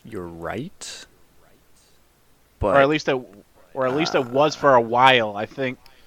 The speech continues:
Speaker 2: um, I think the fi-, the final, uh, division that did it, I think they were called the Osaka team. Um, that they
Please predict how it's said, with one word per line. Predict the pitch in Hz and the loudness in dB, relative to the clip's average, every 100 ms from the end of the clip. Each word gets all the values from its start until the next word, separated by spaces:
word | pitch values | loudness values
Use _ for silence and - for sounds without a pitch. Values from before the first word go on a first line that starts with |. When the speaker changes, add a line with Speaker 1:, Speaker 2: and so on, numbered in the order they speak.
| - - - - - | -20 -20 -18 -18 -6
Speaker 2:
um, | 127 123 120 120 | 2 4 4 2
I | |
think | 120 143 | -2 -2
the | 139 | -2
fi-, | - - 131 135 139 | -4 0 0 0 -2
the | 151 | -4
final, | 131 139 135 135 127 123 | 0 0 2 -2 -4 -4
uh, | 127 123 120 117 113 110 107 107 | 0 2 2 2 0 -2 -4 -6
division | 123 127 123 120 | -6 -6 -6 -6
that | 113 107 | -8 -6
did | 117 | -4
it, | 117 - _ _ _ | -4 -8 _ _ _
I | 120 | -10
think | 117 127 | -8 -6
they | 123 | -4
were | 120 | -4
called | 127 117 | -4 -4
the | 113 | -4
Osaka | 110 - 110 113 - | -6 -6 -6 -6 -12
team. | 110 104 104 _ _ _ _ _ _ _ _ _ _ | -16 -18 -18 _ _ _ _ _ _ _ _ _ _
Um, | 123 117 113 107 | -4 0 0 -2
that | 107 113 139 | -4 -6 -8
they | 117 120 123 120 120 117 110 | -8 -6 -4 -6 -8 -10 -14